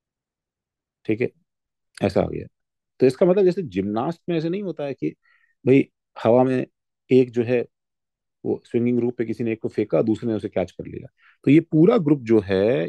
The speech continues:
ये detach हुआ, यहाँ से detach हुआ और यहाँ से attach हो गया, ठीक है। In short मैं फिर से बोल रहा हूँ, ये पूरा group जो है हमारे पास में, ये O वाला, ठीक है, ये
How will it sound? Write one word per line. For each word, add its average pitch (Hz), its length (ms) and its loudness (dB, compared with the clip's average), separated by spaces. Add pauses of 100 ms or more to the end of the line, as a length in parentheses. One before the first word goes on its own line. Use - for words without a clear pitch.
ये 120 100 0
detach 104 420 -6 (100)
हुआ, - 140 -10 (480)
यहाँ 113 320 -2
से 135 120 0
detach 104 420 0
हुआ 104 160 -8 (480)
और 117 120 -4
यहाँ 120 340 2
से 139 140 4
attach 92 340 -2
हो - 60 -16
गया, - 160 -14 (960)
ठीक 117 120 -8
है। - 100 0 (320)
In 110 120 2
short 110 260 0
मैं 110 80 0
फिर 107 120 -2
से 107 80 -2
बोल 92 220 0
रहा 90 100 -4
हूँ, 156 120 -6 (380)
ये 113 60 4
पूरा 120 280 4
group 117 220 4
जो 107 160 2
है 110 160 0 (500)
हमारे 104 200 0
पास 95 300 -4
में, 147 120 -8 (680)
ये 107 240 -2
O 117 160 2
वाला, 98 220 -2 (800)
ठीक 107 160 -6
है, 101 120 -2 (420)
ये 110 180 -2